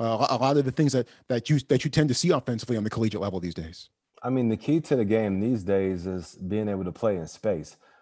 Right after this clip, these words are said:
Speaker 2: I mean, you'll see a lot of times the college offenses will spread you out there, put a lot of wide receivers wide,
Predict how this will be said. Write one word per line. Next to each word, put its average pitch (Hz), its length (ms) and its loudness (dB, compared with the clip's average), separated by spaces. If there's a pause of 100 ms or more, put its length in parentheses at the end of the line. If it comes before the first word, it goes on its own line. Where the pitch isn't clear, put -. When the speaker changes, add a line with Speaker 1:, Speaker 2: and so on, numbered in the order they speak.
(160)
Speaker 2:
I - 60 -10
mean, 104 220 0
you'll 135 160 4
see 120 160 0
a 101 100 6
lot 104 220 4
of 95 80 -2
times 104 360 0
the 90 100 -6
college 107 340 2
offenses 95 520 -2
will 90 80 -6
spread 101 440 -2
you 98 100 -2
out 98 180 0
there, 101 140 0
put 101 220 -2
a - 20 -2
lot 101 220 0
of 95 80 -2
wide 95 220 2
receivers 90 520 -6
wide, 95 480 2